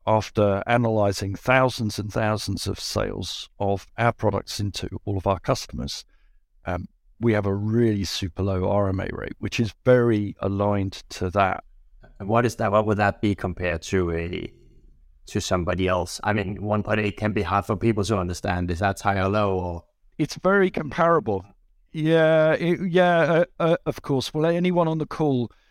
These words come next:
Speaker 1: probably would have different, different arguments, different conversations, and it does depend on different models. Uh, but typically, that's very aligned to breadth, to that of new. So, you know, between one and two percent is normally an accepted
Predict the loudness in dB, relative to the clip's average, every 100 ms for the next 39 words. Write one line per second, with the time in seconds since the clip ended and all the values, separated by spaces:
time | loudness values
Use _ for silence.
0 | _ _ -2 0 2 2 2 2 2 0
1 | 0 -2 0 -4 -6 _ _ _ -6 -4
2 | -2 -2 0 0 0 0 0 -2 -4 -4
3 | -4 -10 -8 -8 0 2 2 0 -2 -4
4 | -4 -4 -2 0 0 0 -4 -2 -2 -4
5 | -6 -6 -6 -2 -2 -2 -6 -12 -16 _
6 | _ _ -2 -2 0 -2 0 -2 -2 0
7 | 2 2 0 -2 -6 2 4 4 4 2
8 | 2 2 0 -4 -6 -2 -2 -4 -14 -10
9 | -2 0 0 -2 -4 0 0 0 -4 -2
10 | 0 -2 -10 _ _ _ _ -2 -2 -2
11 | -2 2 2 4 4 4 2 0 -4 -2
12 | -2 0 0 -2 -6 -6 -4 -2 0 0
13 | 2 0 -2 -4 -2 -2 -2 -4 -4 -4